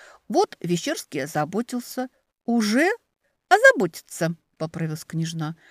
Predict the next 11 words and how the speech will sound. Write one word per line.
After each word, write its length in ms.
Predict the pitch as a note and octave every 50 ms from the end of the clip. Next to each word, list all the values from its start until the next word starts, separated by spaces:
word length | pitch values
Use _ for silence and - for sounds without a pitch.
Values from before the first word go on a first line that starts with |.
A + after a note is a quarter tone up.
| - _ _
«В 80 | _ -
конце 280 | - A3 G3 E3 -
концов, 520 | G#3 - D#3 D#3+ D#3 - - D#3+ D3+ - - -
родина 460 | F3+ F3+ F3 D#3 D3 D#3 D#3 D#3 D#3
родиной, 540 | D3+ C#3+ B2+ A#2+ G#2+ D#3+ E3 G3 A#3 C4 - _ -
но 180 | D#3+ D#3 D3 -
о 80 | C3+ E3
семье 400 | - - D3+ D3 D3 D#3 C#3+ -
тоже 340 | - F3 G3 B3 C#4 F#4
думать 320 | F#4 G4 F4+ E4 E4+ - -
надо». 380 | D4+ D4+ D4 C#4+ C4+ C#4 C#4+